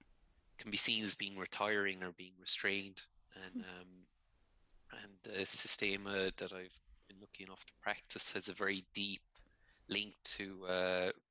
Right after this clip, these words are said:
Speaker 1: the Russian Orthodox, uh, Catho-, uh, Christianity.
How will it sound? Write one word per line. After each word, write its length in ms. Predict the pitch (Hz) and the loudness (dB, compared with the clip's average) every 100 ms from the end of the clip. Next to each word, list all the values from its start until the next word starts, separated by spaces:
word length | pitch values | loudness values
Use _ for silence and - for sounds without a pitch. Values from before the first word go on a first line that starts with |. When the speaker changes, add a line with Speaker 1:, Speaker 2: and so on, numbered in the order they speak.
| _ _ - - | _ _ -18 -14
Speaker 1:
the 100 | 90 | -14
Russian 420 | 95 98 - 92 | -8 0 0 2
Orthodox, 880 | 98 104 - 110 87 - - - - | 2 0 0 -2 -2 0 0 0 -2
uh, 200 | 85 90 - - | -2 -2 -4 -12
Catho-, 340 | - 90 92 | -4 0 2
uh, 220 | 101 95 92 - | 2 0 -2 -4
Christianity. 760 | 95 - 95 90 90 - 90 | -2 0 0 -2 -2 -4 -4